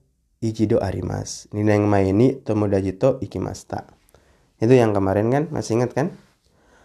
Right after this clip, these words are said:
"Pernah pergi ke Hokkaido kah?" "Iya,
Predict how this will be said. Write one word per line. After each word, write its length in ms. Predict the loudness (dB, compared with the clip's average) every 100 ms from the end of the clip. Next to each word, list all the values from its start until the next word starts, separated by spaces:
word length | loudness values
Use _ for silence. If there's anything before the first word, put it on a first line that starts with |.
| _ _ -2
"Pernah 240 | 2 2
pergi 320 | 2 2 2
ke 80 | 2
Hokkaido 560 | 2 2 2 2 4 4
kah?" 400 | 2 2 -4 _ _ _ _ _
"Iya, 400 | -2 0 0 -4